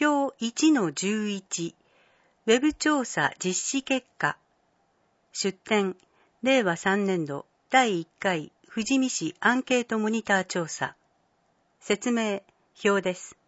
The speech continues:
回答、回答者数、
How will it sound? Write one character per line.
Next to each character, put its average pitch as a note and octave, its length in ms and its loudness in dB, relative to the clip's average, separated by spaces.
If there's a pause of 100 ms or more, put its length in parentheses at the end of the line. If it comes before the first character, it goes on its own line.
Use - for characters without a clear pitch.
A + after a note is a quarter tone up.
(1080)
回 C4 180 4
答、 G#3+ 380 -2 (180)
回 B3 220 0
答 C4 220 -2
者 B3+ 160 -2
数、 D3 400 -10